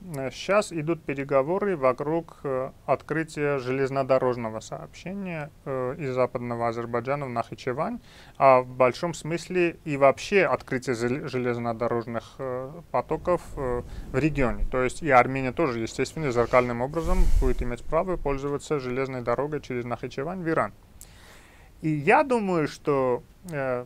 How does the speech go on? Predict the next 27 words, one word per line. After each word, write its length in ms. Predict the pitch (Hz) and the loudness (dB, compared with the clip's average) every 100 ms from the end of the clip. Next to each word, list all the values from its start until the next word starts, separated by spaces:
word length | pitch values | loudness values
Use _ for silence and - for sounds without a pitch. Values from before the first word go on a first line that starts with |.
| - | 2
так 160 | 147 | 4
как, 240 | 165 147 - | 6 2 0
э, 240 | 147 135 - | -6 -4 0
эта 240 | 165 156 | 0 2
тема 300 | 139 151 139 | -2 0 2
обсуждалась 640 | 131 - 131 131 123 120 202 | 0 -2 2 6 8 6 0
и 120 | 160 | -2
в 40 | |
Ереване 560 | 135 127 120 117 110 156 | 0 2 4 2 0 0
во 160 | 135 | 0
время 320 | 113 117 113 110 | 0 -2 -6 -6
визита 400 | 117 120 - 117 | -6 -4 -4 -4
Путина 580 | 123 117 120 110 104 104 | -4 -6 -8 -8 -8 -6
п-, 220 | 127 127 110 - - - - | -8 -8 -12 -20 -20 -20 -20
в 20 | |
связи 240 | - 120 113 | -10 -8 -8
с 60 | |
саммитом 500 | - 123 113 107 117 113 | -6 -6 -6 -8 -10 -8
О 60 | |
Д 140 | 107 110 | -8 -8
К 180 | 120 | -8
Б, 300 | 120 147 247 - - - - - - | -6 -6 -8 -12 -20 -20 -20 -20 -6
и 120 | 165 | -2
была 380 | 147 156 156 143 | 2 6 8 6
информация, 720 | 139 143 139 131 120 - 110 | 4 4 4 2 0 -2 -6
что 240 | - - 123 | -6 -4 0
да, 320 | 123 113 | 4 4